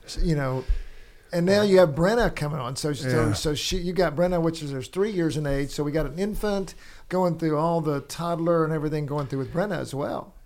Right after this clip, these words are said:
Speaker 2: You know, from my perspective, coming from that, um, male background, I had to put my head down. You're, you're in that fight or flight.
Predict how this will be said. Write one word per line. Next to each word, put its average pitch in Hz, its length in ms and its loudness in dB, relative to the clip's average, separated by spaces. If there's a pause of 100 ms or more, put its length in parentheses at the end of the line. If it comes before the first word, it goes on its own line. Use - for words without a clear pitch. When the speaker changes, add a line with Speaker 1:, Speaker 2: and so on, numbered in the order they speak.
(140)
Speaker 2:
You 143 80 2
know, 131 100 4
from 131 200 -2
my 135 180 0
perspective, 139 880 -2 (200)
coming 147 260 -2
from 127 240 0
that, 107 400 -2
um, 98 400 -2 (1200)
male 120 200 0
background, 95 680 -4 (140)
I - 60 -4
had 127 40 2
to 120 60 0
put 127 200 -2
my 92 120 -6
head 90 220 -6
down. 65 280 -12 (580)
You're, 139 280 2
you're 131 180 6
in 131 60 4
that 107 160 0
fight 110 260 0
or 101 60 0
flight. 90 400 -6